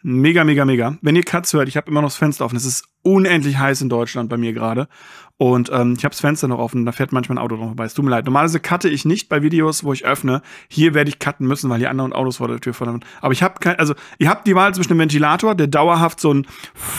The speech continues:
Geräusch macht, oder den offenen Fenster. Ich glaube, die offenen Fenster bevorzugt man, da macht man Cuts. Ihr müsst mir einfach vertrauen, dass ich da keinen Quatsch mache, wenn wir hier was richtig Cooles ziehen. Was wir aktuell tun,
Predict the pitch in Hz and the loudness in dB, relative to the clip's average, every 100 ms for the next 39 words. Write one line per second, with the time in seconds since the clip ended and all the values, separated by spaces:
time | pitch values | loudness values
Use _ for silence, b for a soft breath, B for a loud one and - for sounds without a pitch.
0 | B B B B B - 151 165 185 170 | B B B B B -2 0 2 2 0
1 | 190 202 202 B B 160 190 190 175 143 | 0 0 -4 B B 4 4 4 2 0
2 | 165 156 147 151 147 160 127 113 - - | 2 0 2 2 0 0 -4 -4 -8 -2
3 | 143 151 151 139 151 135 143 147 - 131 | 0 2 2 2 0 -2 -2 -2 -2 -4
4 | 127 139 139 127 - 127 123 123 - 113 | -2 -4 -2 -6 -2 -2 -2 -4 -8 -4
5 | 135 - - 135 165 - 175 143 135 135 | -4 -2 0 2 2 2 2 2 0 -2
6 | 127 131 127 123 123 113 120 113 - 135 | 0 2 2 0 -2 -2 -4 -4 -4 -6
7 | - 123 117 117 117 113 123 - - 147 | -2 -2 -2 -2 -4 -4 -6 -6 0 0
8 | 123 127 - B B 220 202 226 214 190 | 0 -2 -4 B B 0 2 2 2 4
9 | 180 160 208 131 | 2 4 4 4